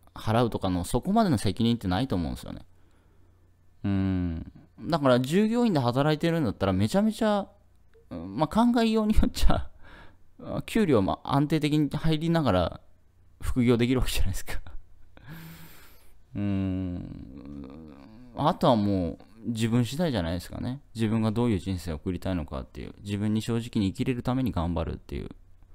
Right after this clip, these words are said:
僕はもうこの生活維持したいんで、もうひ-、ひたすらやり続けますけどね。なぜならば、この生活が最高なんで。うん。こ-、まあもう本当にね、こんな生活が本当にあるんだなっていう。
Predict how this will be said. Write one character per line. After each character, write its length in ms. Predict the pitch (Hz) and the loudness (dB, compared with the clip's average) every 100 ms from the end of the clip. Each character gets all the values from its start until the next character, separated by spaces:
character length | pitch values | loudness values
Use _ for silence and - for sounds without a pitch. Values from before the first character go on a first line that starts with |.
| - - - - - | -20 -20 -20 -20 -10
僕 220 | 156 196 180 | -4 0 4
は 120 | 117 | 4
も 340 | 101 95 82 | 4 2 0
う 60 | 57 - - | -4 -14 -12
こ 120 | - 135 | 0 0
の 80 | |
生 160 | 127 131 | 2 0
活 200 | 127 120 | 0 0
維 100 | 127 | 0
持 120 | 95 | 0
し 80 | 78 | -4
た 120 | 82 | -4
い 60 | 69 | -4
ん 60 | |
で、 240 | 67 67 - - - | -4 -6 -8 -18 -14
も 100 | 101 | -8
う 20 | 95 | -8
ひ-、 140 | - - | -8 -14
ひ 140 | - | -8
た 80 | 123 | -6
す 120 | 123 | -4
ら 60 | 101 | 0
や 100 | 98 | 0
り 100 | 98 | -2
続 180 | 98 98 | -4 -4
け 100 | 87 | -4
ま 100 | 90 | -6
す 60 | |
け 80 | - | -8
ど 60 | - | -14
ね。 120 | - - - - - - - - - - | -16 -20 -20 -20 -20 -20 -20 -20 -18 0
な 120 | 113 | 2
ぜ 80 | 107 | 2
な 120 | 117 | 2
ら 80 | 151 | 2
ば、 280 | 202 - - - - | 0 -4 -8 -20 -4
こ 120 | - | 2
の 340 | 107 98 90 - | 4 4 0 0
生 180 | - 104 | 0 2
活 200 | 92 92 | 0 -2
が 80 | |
最 200 | 85 98 | 0 -2
高 160 | 76 87 | -2 -2
な 80 | 76 | -4
ん 80 | 67 | -4
で。 180 | - - - _ - _ _ _ - - - | -10 -16 -20 _ -20 _ _ _ -20 -20 -6
う 60 | 92 | -2
ん。 580 | 85 82 82 - - - - - - - - - | 0 -2 -4 -8 -12 -18 -20 -20 -20 -20 -20 -18
こ-、 200 | - 127 - | -10 -10 -2
ま 180 | 117 156 | 4 6
あ 60 | |
も 180 | 123 135 | 6 6
う 20 | |
本 240 | 135 226 220 | 4 4 6
当 120 | 220 | 4
に 60 | |
ね、 160 | 190 120 | 4 2
こ 180 | - 220 | 2 4
ん 80 | 233 | 4
な 100 | 233 | 4
生 200 | 220 208 | 2 2
活 180 | 202 | 2
が 80 | 185 | 2
本 200 | 147 214 | 2 0
当 80 | 220 | 2
に 80 | 208 | 2
あ 80 | 214 | 4
る 100 | 190 | 2
ん 40 | |
だ 100 | 82 | 2
な 180 | 87 87 | 2 0
っ 40 | |
て 140 | - | -2
い 20 | |
う。 100 | 71 | -8